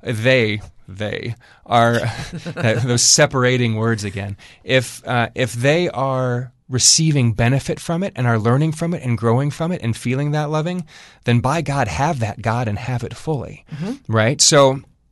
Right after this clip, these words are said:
Speaker 1: um, so, so yeah, I, I don't find that the anthropomorphic God works for me.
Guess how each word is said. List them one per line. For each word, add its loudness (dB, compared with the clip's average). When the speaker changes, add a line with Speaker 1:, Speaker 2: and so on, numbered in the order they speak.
Speaker 1:
um, 2
so, 4
so 4
yeah, 4
I, 4
I 2
don't 0
find 0
that -2
the -6
anthropomorphic -2
God -2
works -8
for -8
me. -10